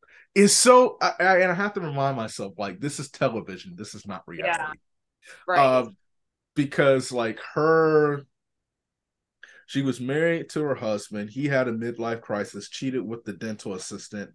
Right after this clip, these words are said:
Speaker 1: and they're having a baby.
Speaker 2: Mm.
Speaker 1: And the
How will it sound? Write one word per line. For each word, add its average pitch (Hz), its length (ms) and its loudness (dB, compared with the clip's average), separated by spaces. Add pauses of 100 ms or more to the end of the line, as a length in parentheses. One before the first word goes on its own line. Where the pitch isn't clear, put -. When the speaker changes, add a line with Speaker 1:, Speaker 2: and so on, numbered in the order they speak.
Speaker 1:
and 95 180 -12
they're 101 160 -6
having 101 340 -10
a 92 60 -16
baby. 87 520 -14 (640)
Speaker 2:
Mm. 180 600 -6
Speaker 1:
And - 140 -16 (320)
the 104 380 -4